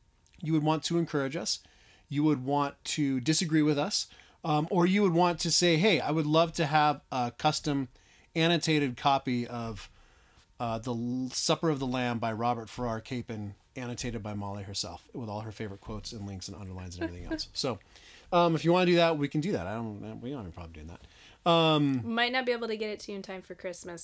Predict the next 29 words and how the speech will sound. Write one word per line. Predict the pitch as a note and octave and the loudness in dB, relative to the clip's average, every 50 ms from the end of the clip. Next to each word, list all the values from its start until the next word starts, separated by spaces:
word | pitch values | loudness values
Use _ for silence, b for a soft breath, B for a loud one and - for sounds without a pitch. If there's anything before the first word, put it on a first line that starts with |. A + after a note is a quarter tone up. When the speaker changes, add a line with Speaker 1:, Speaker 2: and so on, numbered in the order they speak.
| - - | -8 -8
Speaker 2:
because | F#3 - G3 F#3 F3+ - | -6 -6 -6 -6 -6 -4
Amazon | - G3 G3 G#3 G#3 G3 G#3 G3 G3 F#3+ | -6 -6 -4 -4 -6 -6 -6 -6 -6 -8
is | F#3 F3+ | -10 -10
now | F#3 F3 F3 | -10 -12 -12
taking | E3 - F3+ E3+ - F#3 F3+ F3 F3 - - | -10 -10 -10 -10 -10 -10 -12 -12 -12 -12 -12
almost | F#3 F#3 F3 F3 F3+ F3+ F#3 - - F#3 | -10 -10 -8 -8 -8 -8 -8 -8 -8 -10
a | F3 | -12
full | - - - E3+ E3 E3+ D#3+ | -12 -10 -8 -6 -6 -6 -6
week | D#3+ D#3+ D#3+ D#3+ _ - - _ b b b b b b - | -8 -12 -12 -14 _ -20 -20 _ b b b b b b -12
to | - G3+ | -10 -8
get | F3+ F3+ - - - | -6 -8 -8 -8 -8
packages | - - - - - - - - - - | -10 -10 -10 -12 -16 -14 -12 -10 -10 -10
to | - - - - | -10 -10 -14 -14
us. | - - - - - B2+ | -16 -16 -16 -14 -12 -10
Speaker 1:
Oh, | B2+ B2+ B2 A#2+ A#2+ A2+ A2 - - - | -8 -6 -4 -4 -4 -4 -6 -8 -10 -8
Amazon | D3 C#3+ C#3 C3+ B2 B2 A#2+ A#2 | -6 -4 -4 -2 -2 -4 -4 -4
is | A2 G#2+ | -4 -6
already | G#2+ G#2 G#2 A2 G#2 G2+ | -6 -6 -6 -6 -6 -6
slow | G2+ - - G#2+ G#2+ G#2+ G#2+ G#2+ | -6 -6 -6 -6 -6 -8 -8 -8
anyway. | A2 A2 G#2 G2+ A2 | -8 -8 -8 -4 0
Anyway, | F#3 G#3+ G3 D#3+ - - B B B B B B - | 2 4 4 4 2 -2 B B B B B B 4
um, | F#3 F#3 F#3 F3+ | 4 4 4 2
so | E3 - F#3+ | 2 2 2
you | A3 A3 | 2 4
can | A#3+ A3+ | 4 4
do | F#3 F#3 F3 | 4 4 6
that, | E3+ E3+ E3 E3+ F3 F3 - | 6 6 8 6 4 2 2
uh, | F3 E3+ D#3 D#3 D3+ | 2 2 2 2 2
but, | D3 C#3+ D#3 | 0 -4 -6